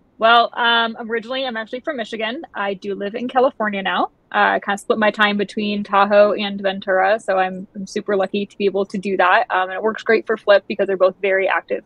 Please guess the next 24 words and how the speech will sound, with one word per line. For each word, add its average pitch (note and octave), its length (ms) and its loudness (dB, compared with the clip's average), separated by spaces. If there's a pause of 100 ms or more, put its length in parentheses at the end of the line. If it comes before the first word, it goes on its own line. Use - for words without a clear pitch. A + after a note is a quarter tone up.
communities, C#4+ 500 -2
which G3+ 120 -10
we'll G#3 120 -6
get - 180 -6
into G#3+ 220 -12
later. A#3+ 400 4 (460)
Um, G3+ 420 4 (120)
but G#3+ 120 0
yeah, C4 180 8
you G#3+ 140 4
know, A3+ 80 2
I A#3+ 80 4
went A#3 180 0
to B3 80 0
a B3 60 0
small A#3 240 2
college, A3+ 640 2
uh, G3 160 -2
graduated, G#3 560 0
I G3+ 60 4
moved F#3+ 220 -8
to G3+ 60 -8
Costa - 300 -14
Rica, G#3 500 0